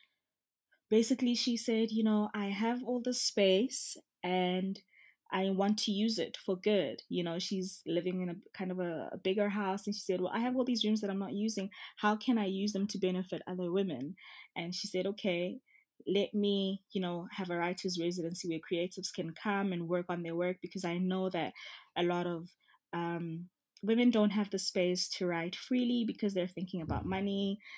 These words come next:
They don't have the space to write freely because they have, you know, there's just a lot of responsibility that is on them, and it's so beneficial to have, even if it's just a month, to, you know, formulate your ideas and do all of the things that you would love to do.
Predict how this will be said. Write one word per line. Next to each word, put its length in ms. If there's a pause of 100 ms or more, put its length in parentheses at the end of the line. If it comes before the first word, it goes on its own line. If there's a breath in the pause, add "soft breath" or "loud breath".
(120)
They 80
don't 120
have 100
the 60
space 280
to 100
write 160
freely 280
because 320
they 100
have, 240 (100)
you 100
know, 80
there's 200
just 160
a 60
lot 340
of 140
responsibility 1000 (300 loud breath)
that 120
is 100
on 240
them, 180
and 140
it's 200
so 120
beneficial 580
to 140
have, 240
even 240
if 100
it's 220
just 320
a 60
month, 540 (480 loud breath)
to, 360
you 140
know, 100
formulate 520
your 100
ideas 600
and 220 (120)
do 300
all 200
of 100
the 80
things 240
that 160
you 60
would 120
love 260
to 120
do. 280